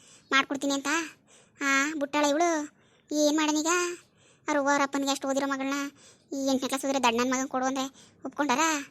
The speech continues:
ಅಲ್ಲ, ನಾನ್ ತಾನೇ ಹೆಂಗ್ ಮಾಡ್ಕೊಡನೆ ನನ್ ಮಗಳನ್ನ? ಈ ನಾ ಇವಳ ಮಗಂಗೆ ಆ, ನಾನ್ ನೋಡಿದ್ರೆ ಒಳ್ಳೆ ಕಡೆ ಚೆನ್ನಾಗ್ ಕೆಲ್ಸದಲ್ಲಿ ಇರೋರು ನೋಡಪ್ಪ ಅಂತ ಆ ಬ್ರೋಕರ್ ಅನ್ನೋನ್ ಕೇಳಿನಿ.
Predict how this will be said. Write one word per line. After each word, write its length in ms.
ಅಲ್ಲ, 140
ನಾನ್ 240
ತಾನೇ 200
ಹೆಂಗ್ 140
ಮಾಡ್ಕೊಡನೆ 440
ನನ್ 100
ಮಗಳನ್ನ? 440
ಈ 140
ನಾ 140
ಇವಳ 180
ಮಗಂಗೆ 640
ಆ, 100
ನಾನ್ 280
ನೋಡಿದ್ರೆ 300
ಒಳ್ಳೆ 180
ಕಡೆ 160
ಚೆನ್ನಾಗ್ 260
ಕೆಲ್ಸದಲ್ಲಿ 300
ಇರೋರು 180
ನೋಡಪ್ಪ 240
ಅಂತ 140
ಆ 60
ಬ್ರೋಕರ್ 360
ಅನ್ನೋನ್ 260
ಕೇಳಿನಿ. 300